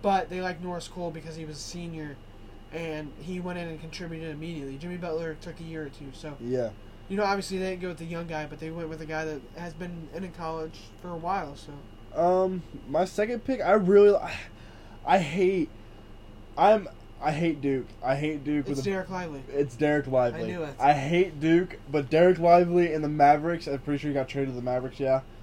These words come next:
Speaker 2: That is, that's what they need. They need Dereck Lively. They need a player like Dereck Lively on the roster. My third one, I, I like this.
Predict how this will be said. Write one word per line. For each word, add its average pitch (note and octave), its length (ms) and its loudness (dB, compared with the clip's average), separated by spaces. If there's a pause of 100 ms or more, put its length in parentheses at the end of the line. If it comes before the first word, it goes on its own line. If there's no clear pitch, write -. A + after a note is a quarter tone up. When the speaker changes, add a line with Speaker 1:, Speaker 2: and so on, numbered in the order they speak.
(380)
Speaker 2:
That E3+ 160 10
is, G#3+ 200 2
that's E3+ 280 4
what G#3+ 160 2
they F#3+ 160 2
need. C#3 340 -2
They D3+ 140 4
need F3 560 -2
Dereck D#3 340 2
Lively. A#2+ 520 -2 (260)
They B2+ 100 -2
need D3 180 0
a D#3+ 60 0
player D#3 300 0
like C#3 260 0
Dereck B2+ 280 -2
Lively A2+ 340 -6
on A2 140 -6
the A2 80 -8
roster. G#2 440 -12 (880)
My D#3+ 120 6
third G3 360 6
one, G#3+ 320 0 (760)
I, A3+ 220 6 (720)
I A3 120 10
like C4+ 280 6
this. G3+ 220 0